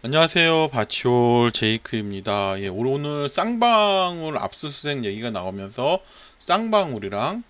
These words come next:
그쵸? 광림, 이렇게 비비안, 이게 다 같은 회사예요. 보시면, 자,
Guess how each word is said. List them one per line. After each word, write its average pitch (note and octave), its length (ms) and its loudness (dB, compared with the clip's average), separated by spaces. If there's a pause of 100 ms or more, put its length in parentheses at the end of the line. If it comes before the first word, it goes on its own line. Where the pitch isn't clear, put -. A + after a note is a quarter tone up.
(140)
그쵸? - 380 -10
광림, F#2 560 -10 (540)
이렇게 D#3 280 -10 (540)
비비안, A2 480 -8
이게 D#3 160 -2
다 - 160 -8
같은 D#3 600 -2
회사예요. A#2+ 520 -2 (360)
보시면, A#2 540 -4 (160)
자, - 380 -20